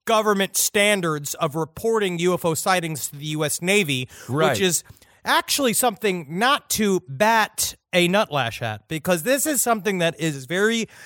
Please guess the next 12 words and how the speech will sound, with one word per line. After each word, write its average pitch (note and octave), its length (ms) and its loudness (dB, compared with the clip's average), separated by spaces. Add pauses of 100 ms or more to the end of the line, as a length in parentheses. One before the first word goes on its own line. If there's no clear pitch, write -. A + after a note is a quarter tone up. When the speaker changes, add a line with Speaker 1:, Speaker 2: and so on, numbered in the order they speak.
(140)
Speaker 1:
difficult B3 540 0
to A#3 140 -4
change. E3+ 440 0 (180)
It G#3 100 2
Speaker 2:
Mm-hmm. F#3+ 160 4
Speaker 1:
requires B3+ 360 2
a A3 60 -2
great A#3 220 0
deal A3+ 200 0
of F#3 60 -2
energy, F#3 500 -4 (240)
and F#3+ 200 0